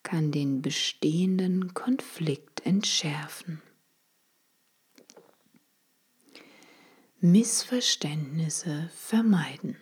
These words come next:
Missverständnis. Wikipedia schreibt dazu:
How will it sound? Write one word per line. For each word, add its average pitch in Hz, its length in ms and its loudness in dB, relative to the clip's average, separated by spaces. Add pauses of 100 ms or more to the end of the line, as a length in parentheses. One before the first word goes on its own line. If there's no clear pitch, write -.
(2500)
Missverständnis. 143 1600 0 (1080)
Wikipedia 208 1000 4
schreibt 220 520 0
dazu: 202 680 2